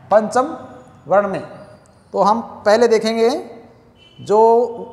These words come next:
प्रथम भाग को तृतीय वर्ण में बदलना। प्रथम जो वर्ण है, उसको हम तृतीय वर्ण में बदलेंगे। और उसको किस तरह बदलना है हमारे को, तो देखिए, प्रथम वर्ण ये है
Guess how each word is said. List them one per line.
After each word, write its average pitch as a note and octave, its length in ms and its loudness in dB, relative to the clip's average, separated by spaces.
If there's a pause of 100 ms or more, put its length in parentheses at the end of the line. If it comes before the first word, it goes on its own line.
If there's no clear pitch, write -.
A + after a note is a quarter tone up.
(360)
प्रथम A3 280 -2
भाग G3 240 2
को G#3+ 160 0 (680)
तृतीय A#3 300 0
वर्ण A#3 160 2
में C#4+ 300 -8
बदलना। F#3+ 300 0 (920)
प्रथम A3 320 -2
जो A#3 140 4 (1600)
वर्ण F#3 300 2
है, B3 200 4
उसको A3+ 340 0
हम D#4 180 -2 (640)
तृतीय A#3 300 0
वर्ण A#3 200 2
में B3 160 -2
बदलेंगे। A3 520 0
और B3 100 -2
उसको A#3 380 -2
किस A#3+ 240 -8
तरह A#3 100 2
बदलना G#3 280 2
है G#3 60 2
हमारे F#3 200 2
को, G3+ 160 -2 (920)
तो E3+ 60 -4
देखिए, G#3+ 340 2
प्रथम A3+ 400 0
वर्ण A3 180 4
ये A3+ 180 2
है A#3 200 4